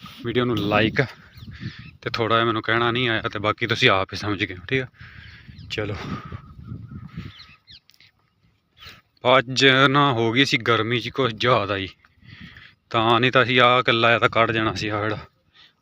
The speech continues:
ਆਹ ਇੱਥੋਂ ਵੱਟ ਤੋਂ ਲੈ ਕੇ ਉਹ ਅਗਲੀ ਵੱਟ ਤੱਕ ਰਹਿ ਗਿਆ ਸੀ ਥਾਂ ਥੋੜ੍ਹਾ ਹੀ।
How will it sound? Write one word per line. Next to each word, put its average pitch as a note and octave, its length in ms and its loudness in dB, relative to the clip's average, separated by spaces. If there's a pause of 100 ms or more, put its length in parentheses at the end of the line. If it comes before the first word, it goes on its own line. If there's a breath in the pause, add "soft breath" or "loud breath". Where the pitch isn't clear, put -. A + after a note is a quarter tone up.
ਆਹ A2 160 -4
ਇੱਥੋਂ G#2+ 220 -8
ਵੱਟ G2+ 240 -2
ਤੋਂ A2 160 -6
ਲੈ G#2+ 180 -2
ਕੇ G#2 80 -8
ਉਹ G#2+ 180 -4
ਅਗਲੀ G#2 200 -4
ਵੱਟ G#2 220 -6
ਤੱਕ G#2+ 220 -2 (1300 loud breath)
ਰਹਿ A#2+ 260 2
ਗਿਆ C3 120 4
ਸੀ B2 140 -2
ਥਾਂ A#2 240 -2
ਥੋੜ੍ਹਾ G#2 280 -6
ਹੀ। G2 80 -6